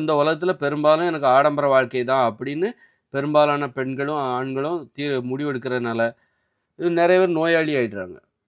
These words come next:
அது குறைபாடு, தாம்பத்திய குறைபாடு வந்துரும், உடம்பு பருமன் ஆயிடும். உடல் பருமன் ஆயிடுச்சுனாலே இயங்க முடியாது, நடக்க முடியாது,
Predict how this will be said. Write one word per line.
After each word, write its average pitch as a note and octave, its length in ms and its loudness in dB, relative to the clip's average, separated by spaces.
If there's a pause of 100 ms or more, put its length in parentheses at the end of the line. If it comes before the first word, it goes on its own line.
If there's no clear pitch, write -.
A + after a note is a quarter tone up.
(220)
அது C3+ 120 -8 (100)
குறைபாடு, C3 380 -2 (100)
தாம்பத்திய B2+ 420 -2
குறைபாடு A2+ 380 -4
வந்துரும், A2 420 -8
உடம்பு B2+ 240 -4 (100)
பருமன் A#2 380 -2
ஆயிடும். G#2+ 300 -8 (300)
உடல் C3 260 0
பருமன் B2+ 300 -2
ஆயிடுச்சுனாலே B2 480 -4 (160)
இயங்க C3 320 -2
முடியாது, A2+ 260 -4 (120)
நடக்க B2 240 -4
முடியாது, A#2 360 -6